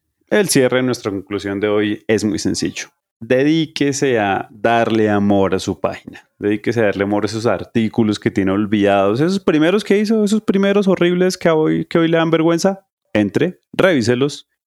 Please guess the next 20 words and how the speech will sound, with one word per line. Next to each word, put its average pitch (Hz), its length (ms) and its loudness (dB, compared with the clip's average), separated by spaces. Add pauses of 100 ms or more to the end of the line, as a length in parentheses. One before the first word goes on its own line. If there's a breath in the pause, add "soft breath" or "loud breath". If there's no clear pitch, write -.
Mire 98 160 0
si 101 120 -4
tiene 110 200 0
cosas 131 240 -2
parecidas, 117 760 0
únalas 127 420 0
y 107 60 0
haga 95 200 0
artículos 107 580 -4
mucho 113 240 -2
más 139 100 0
robustos 147 720 -2
y, 185 320 -2
em, 95 960 0 (340)
seguramente 95 960 0 (400)
vas 147 180 0
a 101 80 -2
tener 90 320 0
más 90 500 -2
éxito. - 600 -4